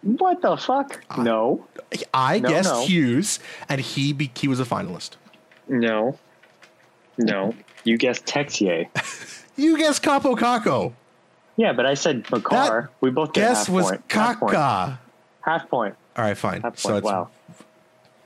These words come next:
Speaker 2: okay. What, Caca? That's good. That's good.
Speaker 1: Okay.
Speaker 2: Vesna, do you remember who you guessed? My brother sent a comment about
Speaker 1: Carey
Speaker 2: this.
Speaker 1: Price.
Speaker 2: You guessed Carey Price.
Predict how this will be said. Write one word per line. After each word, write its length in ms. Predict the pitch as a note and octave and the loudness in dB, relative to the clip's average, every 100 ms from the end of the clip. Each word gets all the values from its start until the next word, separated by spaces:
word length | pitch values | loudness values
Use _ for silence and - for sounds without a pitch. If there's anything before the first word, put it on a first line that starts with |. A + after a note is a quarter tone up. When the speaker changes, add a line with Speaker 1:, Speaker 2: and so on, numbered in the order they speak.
| _ | _
Speaker 2:
okay. 180 | - E2+ - _ _ - _ _ _ - | -14 -14 -16 _ _ -20 _ _ _ -10
What, 300 | E3+ C#3+ G2+ | -2 -2 -2
Caca? 480 | - A2+ D#3 D#3+ F3+ _ _ _ | -4 -4 -4 -6 -8 _ _ _
That's 80 | B2+ | -18
good. 160 | - - - | -16 -18 -20
That's 120 | - | -14
good. 200 | - C3 - - - - | -10 -10 -12 -20 -20 -12
Speaker 1:
Okay. 120 | - | -2
Speaker 2:
Vesna, 600 | F3+ D#3 B2 - - - - - _ _ - _ _ _ - | 0 0 0 -2 -6 -12 -14 -20 _ _ -20 _ _ _ -10
do 120 | A#2 | -2
you 60 | C#3+ | 2
remember 240 | G#3 G3 F3+ | 2 2 2
who 100 | E3 | 2
you 240 | D3+ D#3 | 2 0
guessed? 420 | B2+ G#2 - - | 2 -2 -2 -4
My 160 | C3 B2+ | 0 0
brother 560 | A#2+ C#3 D3 B2 G2+ - _ _ - | 0 0 2 2 0 -2 _ _ -8
sent 340 | - D3 C3+ | -2 -2 0
a 100 | C3+ | -2
comment 500 | G#2+ - C3+ A#2+ F#2 | -2 -2 0 0 -2
about 240 | A2 G#2 F#2+ | 0 0 2
Speaker 1:
Carey 160 | F#3+ | 2
Speaker 2:
this. 140 | E3 - | 0 0
Speaker 1:
Price. 380 | D3 G#2+ - - | 0 0 -4 -10
Speaker 2:
You 220 | A#2+ D3 | -2 0
guessed 240 | F3+ F#3+ - | 2 0 0
Carey 300 | - E3+ E3 | 0 0 0
Price. 560 | F3 C#3+ G#2 - - | 0 0 0 -2 -6